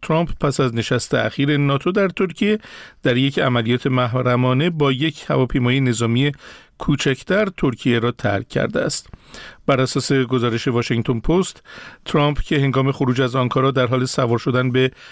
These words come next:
هواپیمای ریاست جمهوری دیده شد، بدون جلب توجه به یک فروند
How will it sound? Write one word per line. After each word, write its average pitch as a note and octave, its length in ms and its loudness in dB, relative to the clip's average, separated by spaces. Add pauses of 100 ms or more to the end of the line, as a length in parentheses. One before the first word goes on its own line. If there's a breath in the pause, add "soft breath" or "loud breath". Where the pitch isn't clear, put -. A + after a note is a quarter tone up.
(140 loud breath)
هواپیمای C3 640 0
ریاست B2 680 0
جمهوری B2+ 540 2
دیده C#3 220 0
شد، F3+ 280 -2 (480 loud breath)
بدون F3+ 300 2
جلب D#3 300 0
توجه D3 460 -2
به D3 100 0
یک C#3+ 220 0
فروند C3 600 0